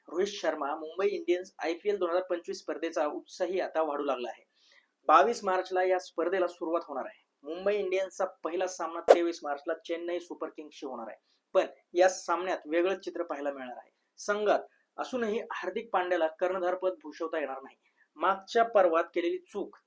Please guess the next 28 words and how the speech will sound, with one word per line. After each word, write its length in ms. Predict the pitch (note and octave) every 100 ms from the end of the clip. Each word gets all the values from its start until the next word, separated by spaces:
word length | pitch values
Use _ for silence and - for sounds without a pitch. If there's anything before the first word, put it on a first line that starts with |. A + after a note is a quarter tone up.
| -
त्याला 280 | D#3+ F3+ F#3+ - _
पहिल्याच 460 | - E3 F3+ G3 -
सामन्यात 380 | E3+ D3+ D#3+ E3+
महागात 280 | C3+ C3 C3 -
पडणार 200 | A#2+ A2+
आहे. 100 | F#2 _ _
त्यामुळे 340 | - C#3 D3 E3+ - _ -
मुंबई 260 | E3 G3+
इंडियन्सच्या 600 | A#3+ F#3+ E3+ F3 - C#3 A2+ - _
कर्णधारपदाची 760 | - F3 G3 A3 A3 F#3 F3+ G3+
धुरा 340 | G3+ - F3 C3 - _
एका 200 | - F#3
सामन्यासाठी 580 | F#3 F3 F3 F#3+ F3 D3+
रोहित 300 | E3 D3 E3
शर्माला 340 | - C#3 C#3
मिळण्याची 380 | E3 C#3 B2+ -
शक्यता 380 | - B2+ - G#2
आहे. 140 | G2+ - _ _ _
रोहित 200 | - D3
शर्माकडून 580 | D3 C3 B2 D3+ F#3+ D3 - _ _ -
मागच्या 320 | C#3+ C#3+ G3
पर्वात 360 | - D3+ E3 A#2+ -
कर्णधारपद 500 | D3 D#3 D#3+ E3 E3 -
काढून 220 | C#3+ C#3+
घेतलं 240 | C3 A#2
होतं. 560 | - - _ - _ F3+
तसेच 300 | F3+ E3+ - _ _ _
गुजरात 380 | D3 E3+ G3 -